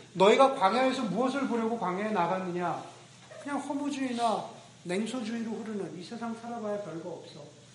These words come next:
내가 정말 바라는 것은 저기에 있지라고 하는 그런 어떤 어디엔가만 매달리는 허무주의나 냉소주의와 더불어서,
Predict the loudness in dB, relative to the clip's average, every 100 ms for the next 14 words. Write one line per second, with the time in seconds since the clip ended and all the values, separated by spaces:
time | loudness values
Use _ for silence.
0 | -20 -16 -14 -14 -16 -14 -10 -10 -8 -8
1 | -8 -10 -12 -14 -12 -10 -12 -10 -10 -8
2 | -8 -6 -4 -6 -10 -18 -18 -4 2 4
3 | 4 0 -2 -4 -16 -2 4 6 8 6
4 | 4 4 4 6 6 6 6 6 4 6
5 | 6 8 6 4 6 6 6 4 4 2
6 | 4 4 4 2 0 0 0 6 6 6